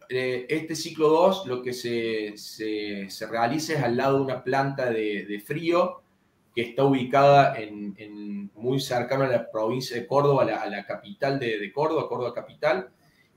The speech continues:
y esto va a permitir también, eh, tener todo el sistema de logística en el cual se realiza esta planta con un socio que tiene esta, esta, este negocio del ciclo dos se realiza con un socio que tiene una planta de frío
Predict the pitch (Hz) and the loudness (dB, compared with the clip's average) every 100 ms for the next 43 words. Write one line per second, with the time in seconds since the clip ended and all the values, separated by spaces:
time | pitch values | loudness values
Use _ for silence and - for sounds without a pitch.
0 | - 135 156 165 160 147 143 139 139 160 | -4 -2 0 2 2 2 0 0 -2 -6
1 | - 147 147 151 165 175 - _ _ _ | 2 4 4 2 2 -2 -10 _ _ _
2 | _ _ _ _ 127 127 123 - 127 135 | _ _ _ _ 0 0 -2 -2 0 2
3 | 139 - 151 160 - 139 - 156 156 143 | 2 2 0 0 -2 -6 -2 0 2 4
4 | 139 139 180 156 139 135 120 113 98 139 | 4 2 -2 -10 -10 -8 -6 -8 -4 4
5 | 139 127 - - - 107 107 113 120 131 | 4 4 -2 -10 -12 -8 -4 -4 -4 -6
6 | 127 120 - 131 123 113 107 110 123 123 | -8 -10 -6 -4 -4 -8 -10 -10 -10 -4
7 | 147 147 147 160 104 117 123 123 113 104 | 0 0 0 -6 -8 -10 -8 -8 -6 -6
8 | 95 117 120 123 110 113 120 - 120 110 | -6 -8 -4 0 0 -2 -6 -6 -6 -2
9 | 113 127 127 113 98 117 120 123 123 - | 0 0 -2 -6 -8 -10 -8 -4 -4 -4
10 | - 117 - 123 131 - 156 - 101 113 | -6 -6 -6 -8 -6 0 0 -2 -8 -8
11 | 120 117 - 117 113 - 123 120 143 147 | -6 -6 -4 0 0 0 -4 -2 2 2